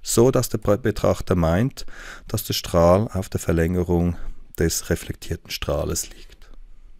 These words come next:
Also dass der Punkt auf der Verlängerung des reflektierten Strahles liegt.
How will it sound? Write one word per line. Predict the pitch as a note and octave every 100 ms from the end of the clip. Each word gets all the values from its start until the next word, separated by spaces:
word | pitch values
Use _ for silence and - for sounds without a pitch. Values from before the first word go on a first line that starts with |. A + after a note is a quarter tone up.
| - -
Also | F2
dass | F2 -
der | F2
Punkt | - G#2 F#2+ - E2+
auf | -
der | E2+
Verlängerung | E2+ E2 E2 D#2+
des | E2 -
reflektierten | D#2 - - - - -
Strahles | - - C#3+ - -
liegt. | D2+ -